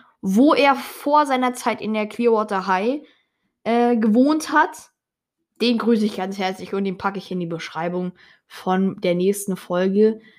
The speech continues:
wo ich ihn dann auch vielleicht diese Folge widmen werde, ja. Ich, ich hab grad richtig Lust für sowas. Ja, also der Erste hat Glück und, äh, sehr viel Ehre.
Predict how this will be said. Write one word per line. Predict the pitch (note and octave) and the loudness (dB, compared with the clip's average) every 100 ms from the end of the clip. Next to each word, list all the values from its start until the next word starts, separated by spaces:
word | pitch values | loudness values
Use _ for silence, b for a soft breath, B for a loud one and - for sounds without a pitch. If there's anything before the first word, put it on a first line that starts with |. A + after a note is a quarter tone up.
| B | B
wo | F#3+ A#3 | 2 2
ich | A#3 | 4
ihn | B3 B3 | 2 2
dann | B3 | 2
auch | - A3+ B3 A#3+ | 4 4 4 2
vielleicht | - B3+ B3 B3 | 2 2 2 0
diese | G#3+ A3 | -2 -2
Folge | G#3 A3+ G3 G3 | -2 -2 0 -2
widmen | D#4+ B3+ G#3 D#3+ | 0 0 0 -4
werde, | G#2 - - | -12 -14 -18
ja. | - - - _ _ _ _ _ _ | -18 -20 -20 _ _ _ _ _ _
Ich, | - - - | -16 -14 -14
ich | - A3+ | -6 -6
hab | G#3+ | -4
grad | G#3 G3+ | -2 2
richtig | B3 D4 F#4 - | 2 2 0 2
Lust | F#4+ A4+ | 0 0
für | - G3+ | -4 -2
sowas. | G3 F#3 - | -2 -4 -2
Ja, | C4+ A#3+ | 0 2
also | A3+ G3+ F#3+ - _ b b - | 0 -2 -6 -14 _ b b -2
der | A3+ | 2
Erste | A3 - A#3 B3+ B3 | 2 0 0 0 0
hat | G#3+ - - | -4 -8 -4
Glück | G3 C4 - | -2 -2 -4
und, | G3+ F#3+ - | -6 -6 -6
äh, | F3+ F3+ E3+ | -4 -2 -4
sehr | F3 F3+ | -4 -8
viel | - - | -8 -10
Ehre. | E3 E3 F3 A#3+ | -6 -4 -4 -6